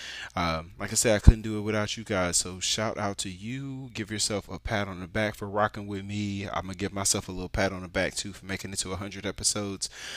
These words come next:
Um, I said it at the very beginning of the show. When I first started this show, I didn't know, I didn't have really a vision for it. I still really don't. I'm still just enjoying just talking to you guys about different, um,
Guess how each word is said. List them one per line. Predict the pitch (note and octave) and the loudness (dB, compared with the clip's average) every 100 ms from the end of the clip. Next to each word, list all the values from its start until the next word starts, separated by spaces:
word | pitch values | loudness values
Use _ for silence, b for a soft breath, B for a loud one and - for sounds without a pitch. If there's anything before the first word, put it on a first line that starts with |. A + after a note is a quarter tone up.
| B - | B 8
Um, | A2 G2 F2 E2+ - - | 10 10 4 -10 -12 0
I | G#2 | 6
said | - D#3 | 8 8
it | C#3+ | 8
at | B2+ | 2
the | A#2+ | 2
very | A#2 A#2+ | 4 4
beginning | A2 A2 A2+ G#2+ | 2 0 2 4
of | F#2+ | 4
the | |
show. | - A2+ A2 | 4 4 2
When | F#2+ | 2
I | G2+ | 0
first | G#2+ - B2 B2 | 2 4 6 6
started | - A#2 A2 A2+ A2+ | 2 4 2 2 2
this | A2+ | 2
show, | - A#2+ A#2 | 4 4 2
I | G2 | 2
didn't | F#2 G2+ G2 | 2 0 0
know, | F#2+ G2 A2 A2+ G2+ | 0 2 2 0 2
I | F#2+ | 2
didn't | F#2+ F2+ | 2 2
have | G#2 G2+ F#2+ | 4 4 2
really | G2 F#2+ | -2 0
a | F2 | 0
vision | E2+ G#2+ A2 A2 | 2 4 6 4
for | G2+ A2 G#2+ | -2 -4 0
it. | G2 | 2
I | F2 | 4
still | - G2 G2 F#2+ | 4 4 0 0
really | G2 F#2+ F2 | 0 -2 -2
don't. | E2 F2+ G#2+ | 0 -2 -2
I'm | F#2 | -2
still | - G2 | 0 0
just | F#2 G2 - | -2 0 0
enjoying | F#2+ F2 G2 F#2+ F#2+ | 0 -6 -4 -4 -4
just | F2+ - | 2 4
talking | G2+ F#2 G2 | 6 2 0
to | - | -6
you | G2 | -6
guys | F#2 F#2+ F#2 F#2+ - B B B | 0 4 4 2 -2 B B B
about | G#2+ G2+ F#2 - | 2 8 8 8
different, | A2 - G#2 F#2+ - | 2 2 0 -2 0
um, | F#2 E2 E2 | 0 0 -2